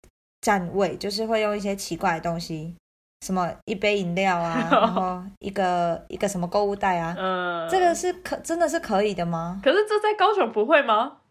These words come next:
Speaker 1: 我觉得可能我们在高雄的时候，我自己的经验是，你就会比较容易看到有位置吧，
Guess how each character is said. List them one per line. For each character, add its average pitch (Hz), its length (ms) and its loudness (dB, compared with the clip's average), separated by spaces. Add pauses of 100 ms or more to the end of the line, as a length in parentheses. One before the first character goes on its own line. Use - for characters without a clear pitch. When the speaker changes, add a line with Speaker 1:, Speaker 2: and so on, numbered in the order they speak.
Speaker 1:
我 233 100 2
觉 294 120 2
得 381 80 4
可 262 160 -2
能 220 320 0 (300)
我 202 180 2
们 196 160 0
在 294 180 0
高 277 200 2
雄 214 200 -4
的 180 120 -4
时 185 100 -6
候， 185 60 -4
我 190 120 -2
自 196 160 -6
己 226 160 -2
的 175 80 2
经 208 240 -6
验 208 160 -2
是， 196 400 -2 (360)
你 202 100 0
就 285 160 2
会 320 260 2 (120)
比 208 100 0
较 254 160 4
容 202 160 0
易 214 60 -4
看 226 120 -2
到 226 120 0
有 180 100 0
位 180 220 -2
置 - 160 -14
吧， - 160 -16